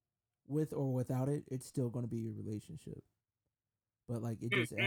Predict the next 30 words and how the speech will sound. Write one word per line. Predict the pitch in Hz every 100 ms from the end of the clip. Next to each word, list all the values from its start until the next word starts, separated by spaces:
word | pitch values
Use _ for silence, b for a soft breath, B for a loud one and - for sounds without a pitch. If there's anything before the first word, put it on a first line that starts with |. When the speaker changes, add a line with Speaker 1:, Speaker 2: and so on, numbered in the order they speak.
| 196
Speaker 1:
add-, | 214 _
it | - 127
just | 180 -
adds | 123 120 120
that | 120 113
flavoring | - 131 117 113 98
to | - 110
it, | 95
I | 92
guess, | 90 90 - - _ _ _
if | 147
that | 110 101
makes | 98 -
any | 113
sense. | - 123 - - -
Would | 131 131
you | 143
agree | 135 139 139
or | 123
disagree | 120 - 107 95
with | -
that? | 78 - _ _ _ _ _ _ _ _ _ _ _ _ _ _
Speaker 2:
Totally | 262 262 262
disagree, | 214 240 226 180 165
because | 170 214 175 175
using | 180 220 240 -
for | 214 -
personal | 220 220 277 254
experience, | 165 - 170 160 175 190 208 208 - _ _ b b _ _ _ _ _ _ _ _ _ _ -
uh, | 170 170 165 156